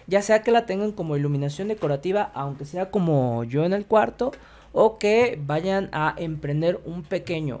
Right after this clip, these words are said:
luz y sonido y se vayan a las fiestas familiares como yo en el pasado lo hice, pues les van, les van a servir. ¿Qué tienen que hacer para ganarlas? Muy sencillo.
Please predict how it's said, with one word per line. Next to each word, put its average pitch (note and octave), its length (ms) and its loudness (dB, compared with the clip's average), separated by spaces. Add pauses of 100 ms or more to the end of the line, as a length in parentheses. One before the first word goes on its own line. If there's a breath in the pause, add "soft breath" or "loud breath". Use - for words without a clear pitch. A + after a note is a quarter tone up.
(100)
luz D3+ 520 -4 (180)
y D3 120 -4
sonido D3 560 -4
y B2 60 -2
se B2+ 140 -8
vayan C#3+ 260 0
a C3+ 60 -2
las A2+ 160 -6
fiestas C#3+ 320 -8
familiares C3 520 -4
como F3+ 220 -10
yo A3+ 220 2
en A#3+ 100 0
el F3+ 120 -4
pasado E3+ 440 -6
lo F#3 120 -4
hice, A3 340 -6 (800 loud breath)
pues B3 180 4
les B3+ 220 6
van, D4 480 10
les A3 140 8
van C4 180 8
a C4 80 8
servir. C3+ 420 0 (460 loud breath)
¿Qué D#4+ 100 2
tienen F4+ 300 2
que - 60 6
hacer A3+ 300 4
para G#3 260 8
ganarlas? B2+ 640 0
Muy B3+ 380 6
sencillo. C#3+ 500 -4